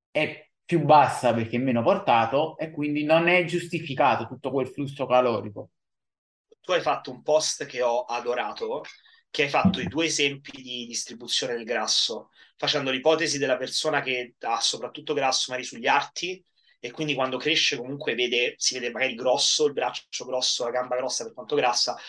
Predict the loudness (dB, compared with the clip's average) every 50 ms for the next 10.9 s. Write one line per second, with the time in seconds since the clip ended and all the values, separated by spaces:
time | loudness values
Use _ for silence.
0 | -16 -16 -6 0 2 2 2 2 0 -2 -4 -2 0 0 0 0 0 -4 -6 -8
1 | -12 -12 -8 -8 -4 -4 -4 -2 -2 0 0 0 0 0 0 0 0 2 2 2
2 | 2 0 -2 -4 -6 -6 -4 -2 -2 -4 -4 -6 -10 -10 -10 -10 -8 -6 -6 -4
3 | -4 -4 -6 -6 -6 -8 -12 -20 -20 -20 -14 -8 -6 -4 0 0 2 4 4 4
4 | 4 4 2 -4 -10 -8 -4 -2 -2 0 4 4 6 6 4 2 0 -2 -2 -2
5 | -2 -4 -4 -6 -8 -10 -10 -10 -10 -8 -6 0 2 2 2 2 2 0 -4 -2
6 | -4 -4 -2 -2 -4 -6 -6 -8 -12 -12 -6 -2 0 2 2 2 2 0 -2 -2
7 | 0 -2 -2 -2 -6 -10 -8 -8 -8 -10 -12 -14 -16 -16 -16 -12 -10 -10 -10 -10
8 | -8 -8 -8 -8 -10 -16 -18 -18 -16 -10 -8 -8 -6 -2 2 4 6 6 8 6
9 | 6 4 2 -2 -10 -16 -10 -6 -4 -4 -2 0 0 0 0 0 -2 -4 -8 -8
10 | -8 -6 -6 -6 -6 -6 -6 -6 -8 -6 -2 0 0 0 0 -2 -6 -18